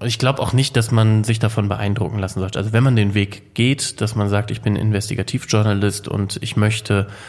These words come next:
aufklären über Missstände und, ähm,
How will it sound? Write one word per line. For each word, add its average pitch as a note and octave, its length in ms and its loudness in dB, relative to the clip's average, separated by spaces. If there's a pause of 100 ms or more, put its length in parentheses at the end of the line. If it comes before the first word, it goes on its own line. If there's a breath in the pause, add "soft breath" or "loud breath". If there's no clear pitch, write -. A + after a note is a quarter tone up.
(140 loud breath)
aufklären A2+ 760 0
über A2 160 0
Missstände A2+ 840 2
und, - 460 -4
ähm, A2 400 -6